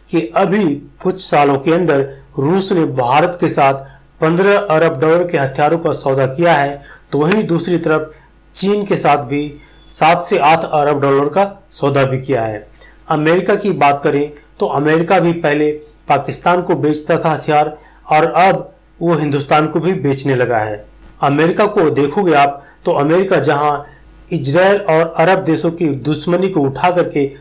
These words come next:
अरबों डॉलर का अमेरिकी हथियार इन दोनों देशों को बेच रहा है। Example के लिए अमेरिका ने जहां पर इजराइल को अरबों का डर दिखा करके अमेरिकी एफ़ थर्टी फ़ाइव का सौदा किया है, तो वहीं दूसरी तरफ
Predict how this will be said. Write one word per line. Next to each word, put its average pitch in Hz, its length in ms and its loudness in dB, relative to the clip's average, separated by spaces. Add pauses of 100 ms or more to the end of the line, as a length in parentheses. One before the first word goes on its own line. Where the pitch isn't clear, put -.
(200)
अरबों 190 400 2
डॉलर 147 260 2
का 165 120 -4
अमेरिकी 160 520 -2
हथियार 139 540 -2 (260)
इन 180 160 0
दोनों 151 340 2
देशों 143 320 0
को 214 180 -2 (180)
बेच 139 260 0
रहा 123 220 2
है। 104 300 -8 (600)
Example 156 560 0
के 165 80 0
लिए 143 240 0 (260)
अमेरिका 160 420 0
ने 190 100 2
जहां 147 260 0
पर 151 320 -4
इजराइल 156 440 2
को 143 480 -2 (180)
अरबों 180 360 2
का 196 140 2 (340)
डर 160 260 2
दिखा 165 320 0
करके 139 320 -2 (500)
अमेरिकी 185 460 0
एफ़ 156 120 2 (140)
थर्टी 175 220 -2
फ़ाइव 143 340 0
का 135 260 2
सौदा 160 380 0
किया 156 280 2
है, 135 300 -4 (140)
तो 156 60 -2
वहीं 156 240 0
दूसरी 185 340 -2
तरफ 143 400 -2